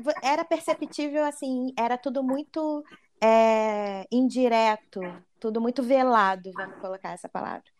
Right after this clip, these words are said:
né? E uma, uma outra situação que eu vivenciei, que aí tem a ver com a questão mesmo da, da ambientação,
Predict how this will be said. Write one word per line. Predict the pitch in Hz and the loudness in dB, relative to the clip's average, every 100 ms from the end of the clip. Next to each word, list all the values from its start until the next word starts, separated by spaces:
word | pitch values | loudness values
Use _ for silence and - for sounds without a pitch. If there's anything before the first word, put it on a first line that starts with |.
| _ _ - | _ _ -8
né? | 180 196 - - - - | -6 -6 -10 -20 -20 0
E | 302 | 2
uma, | 339 - | 4 6
uma | 302 320 311 | 6 6 4
outra | 349 480 453 | 2 0 -4
situação | 381 339 311 285 285 | -2 0 2 0 0
que | |
eu | 294 | 0
vivenciei, | 269 254 262 262 247 | 0 -4 -4 -2 -4
que | 262 262 247 | -4 -8 -2
aí | 214 226 | -2 -2
tem | 247 254 247 | -2 -4 -4
a | 226 | -6
ver | 202 220 247 - | -4 -2 -2 -4
com | - 233 269 | 0 0 0
a | |
questão | 262 247 - 240 226 | -4 -6 -4 -2 0
mesmo | 233 214 226 226 | 0 -2 -4 -4
da, | 214 226 254 247 | 0 2 2 -2
da | 214 233 | 0 -2
ambientação, | 262 254 240 240 214 - 220 254 285 | 0 -2 -2 -4 -8 -6 -4 -2 -2